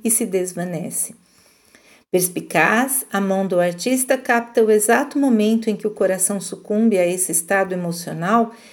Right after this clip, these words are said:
e permite que esse lampejo lhe sussurre ao pé do ouvido. A superfície que lhe foi destinada rende-se a seus caprichos e a obra surge, exuberante, irreverente, ousada ou atrevida.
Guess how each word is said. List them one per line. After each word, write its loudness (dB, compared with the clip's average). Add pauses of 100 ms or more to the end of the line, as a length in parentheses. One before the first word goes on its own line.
(300)
e 0
permite 2
que 0
esse 4
lampejo 2
lhe 0
sussurre -2
ao 0
pé 2
do 4
ouvido. -4 (680)
A -4
superfície 2
que -6
lhe 0
foi 0
destinada -2 (300)
rende-se 0
a 0
seus 2
caprichos -4
e 2
a 2
obra 2
surge, -4 (320)
exuberante, 0
irreverente, -2 (240)
ousada 0
ou 4
atrevida. -4